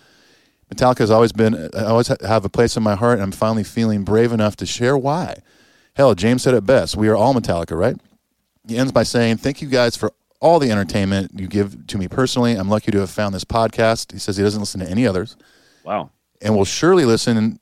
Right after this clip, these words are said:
Speaker 1: uh, until you stop. I hope to meet you guys next month. Metal up, Derek Ninneman from Charlotte, North Carolina, New Jersey."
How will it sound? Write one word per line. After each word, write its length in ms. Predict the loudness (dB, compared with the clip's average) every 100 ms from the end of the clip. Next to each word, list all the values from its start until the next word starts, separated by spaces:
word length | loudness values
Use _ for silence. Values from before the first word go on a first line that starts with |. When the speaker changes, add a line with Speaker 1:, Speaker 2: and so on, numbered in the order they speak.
| -2
Speaker 1:
uh, 140 | 2 2
until 200 | 2 0
you 100 | 0
stop. 400 | -2 -2 -4 -4
I 80 | 0
hope 160 | 0 2
to 60 |
meet 100 | 0 2
you 80 |
guys 220 | 2 2 2
next 200 | -2 0
month. 200 | -2 -2
Metal 520 | -2 4 4 6 4
up, 240 | 2 2
Derek 180 | 0 0
Ninneman 300 | 2 0 0
from 120 | -4
Charlotte, 340 | -2 0 2 0
North 180 | -4
Carolina, 340 | -4 -2 -2 -4
New 260 | -4 -4
Jersey." 540 | -4 -4 -4 -6 -12